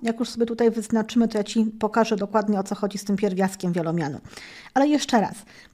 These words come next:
aby wyznaczyć pierwiastek danego wielomianu, no to w pierwszej kolejności,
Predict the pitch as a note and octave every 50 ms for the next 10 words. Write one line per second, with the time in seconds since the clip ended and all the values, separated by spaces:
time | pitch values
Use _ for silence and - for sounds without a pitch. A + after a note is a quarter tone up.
0 | - A#3 B3 A#3+ C4 B3+ C4+ A#3+ C#4 D4+ D#4+ D#4 - D4 - - - - - -
1 | A#3+ A3+ A3 A#3 C4+ C#4+ D#4 D4 - - B3+ A#3 A3 G#3+ G#3+ A3+ A3+ G#3+ A3 G#3+
2 | G#3 G#3+ A3 A3 G#3 C4 A#3+ A#3 A#3 A3 G3+ F#3 F3 F3+ G3+ B3 D#4 F#4 F#4 -
3 | - - D#4 D4 - D4+ D4+ - - - - - D#4 D#4+ D4+ - - C#4+ B3+ B3+
4 | - A#3 G#3+ G3+ F#3+ F#3+ F3+ F3 - - - C#4